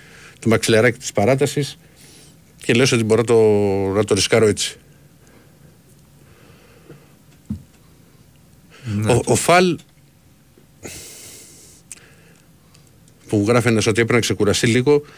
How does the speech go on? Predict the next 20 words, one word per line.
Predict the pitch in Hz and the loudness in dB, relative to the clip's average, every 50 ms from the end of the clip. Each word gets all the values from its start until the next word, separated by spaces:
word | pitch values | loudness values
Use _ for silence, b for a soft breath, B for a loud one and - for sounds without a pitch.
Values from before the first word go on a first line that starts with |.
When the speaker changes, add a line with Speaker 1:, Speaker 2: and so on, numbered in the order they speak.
| B B B | B B B
Speaker 1:
ο | B B | B B
Φαλ | - - 165 | -4 -4 -2
ξεκουράστηκε | - - 147 123 143 156 165 - - 147 | 0 -2 0 0 2 0 0 0 -2 -2
πολύ | - 139 143 147 165 170 165 156 92 | 0 2 2 2 4 2 2 0 -2
γιατί | 104 120 131 123 139 | -4 -4 -4 -4 -4
χρεώθηκε | 135 - 143 151 143 - - 139 117 | -2 0 0 0 0 0 -4 -4 -2
γρήγορα | 143 147 139 147 135 131 | 0 0 2 2 2 2
με | 131 | 2
δύο | 131 135 139 135 | 2 2 2 2
φάουλ. | - - 131 110 95 90 82 - _ _ _ _ _ _ _ _ - | 2 2 2 2 2 -2 -6 -10 _ _ _ _ _ _ _ _ -14
Δηλαδή | - 101 98 95 107 | -8 -8 -6 -6 -2
δεν | 110 113 110 | 0 0 0
έπ-, | 113 110 | 2 0
έπαιξε | 110 110 110 - - - | 0 -2 -4 -4 -2 0
πάρα | 120 120 120 113 | 2 2 2 2
πολύ | 113 120 113 | 2 2 2
λίγο | 113 113 113 120 | 2 2 2 0
στο | 113 - | -2 -2
πρώτο | 104 113 110 107 117 | -2 -2 0 0 2
ημίχρονο. | 110 117 113 - 107 101 85 80 82 | 2 2 0 0 0 -2 -2 -4 -8